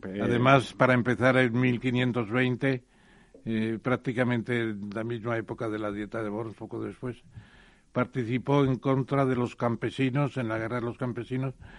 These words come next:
Speaker 2: que se cepillaron a cuatrocientos mil en Alemania. Una despoblación, prácticamente. Y se puso al lado de los príncipes y les entregó las riquezas de la Iglesia Católica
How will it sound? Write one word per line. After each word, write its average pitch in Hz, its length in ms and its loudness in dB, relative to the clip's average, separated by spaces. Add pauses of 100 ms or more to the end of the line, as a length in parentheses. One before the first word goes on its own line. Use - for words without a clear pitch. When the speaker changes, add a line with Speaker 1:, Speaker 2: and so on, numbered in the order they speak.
(200)
Speaker 2:
que 113 100 -8
se 123 160 -2
cepillaron 120 680 0
a 117 80 -2
cuatrocientos 101 800 -6
mil 107 240 -4
en 95 140 -6
Alemania. 92 580 -10 (500)
Una 120 160 -2
despoblación, 110 840 -4
prácticamente. 104 880 -10 (500)
Y - 40 -20
se 131 140 0
puso 135 260 0
al 131 120 4
lado 135 220 4
de 127 80 2
los 120 220 -4
príncipes 135 680 0 (300)
y 131 80 -2
les 120 200 -4
entregó 120 400 -4
las 127 220 -2
riquezas 120 580 -4
de 117 100 -2
la 107 120 -2
Iglesia 107 400 -6
Católica 104 540 -10